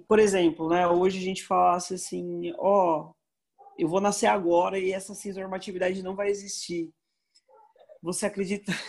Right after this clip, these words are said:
<laughs> você acredita que você já poderia ter sido quem você era? Se você não tivesse num local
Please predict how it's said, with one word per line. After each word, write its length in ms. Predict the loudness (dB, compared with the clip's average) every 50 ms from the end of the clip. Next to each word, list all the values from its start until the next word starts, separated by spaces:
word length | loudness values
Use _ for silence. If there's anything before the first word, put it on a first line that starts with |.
| -6
<laughs> 880 | -2 0 2 2 0 -2 -8 _ -2 0 0 0 0 -2 -8 -14 -12 -4
você 280 | 0 0 2 2 2
acredita 500 | 0 0 0 -2 -2 -2 -2 -4 -6 -6
que 800 | -8 -8 -6 -6 -4 -2 -2 -2 -2 -2 -2 -2 -2 0 0 0 0
você 240 | -2 -2 -2 -2 0
já 100 | 0 0
poderia 360 | 2 2 2 4 4 4 2
ter 100 | 0 -4
sido 240 | -8 -8 -8 -8 -6
quem 160 | -4 -4 -4
você 240 | -4 -4 -4 -2 0
era? 420 | 2 4 4 2 2 -2 -6 -10 _ _ _ _ _ _
Se 240 | -14 -8 -4 -4 -2
você 1200 | 0 2 2 2 2 2 4 4 6 6 8 8 6 6 6 6 4 2 2 -2 -4 -4 -4 -4 -6
não 120 | -8 -8
tivesse 680 | -10 -10 -8 -4 -2 -2 -2 -2 -4 -6 -10 -10 -10 -8
num 80 | -6 -6 -6
local 720 | -4 -4 -6 -6 -4 0 2 4 4 4 2 0 -2